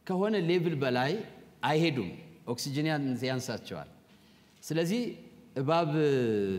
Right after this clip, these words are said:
ያለበት እንትን ከሆነ ከፍ ብላችሁ ተራራ ላይ ብትወጡ አይመጣም ማለት ነው።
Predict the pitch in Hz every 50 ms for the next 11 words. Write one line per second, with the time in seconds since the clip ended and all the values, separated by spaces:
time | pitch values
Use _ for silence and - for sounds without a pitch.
0 | 85 82 - - - - - - - _ _ _ - _ _ _ _ _ _ _
1 | _ _ - _ - _ _ _ _ _ _ _ _ _ _ _ _ _ _ -
2 | _ _ _ _ _ - 120 127 131 135 139 135 120 139 139 139 139 131 123 113
3 | 139 143 120 135 151 160 180 180 160 139 123 101 - - 156 139 143 135 135 135
4 | 135 131 - 143 131 - 131 123 120 117 117 117 113 113 113 107 107 107 - 117
5 | 117 - 170 190 202 - - - - - - - - - - - _ - - _
6 | - - _ _ _ _ _ - - 110 120 131 123 127 143 147 127 101 90 85
7 | 85 85 80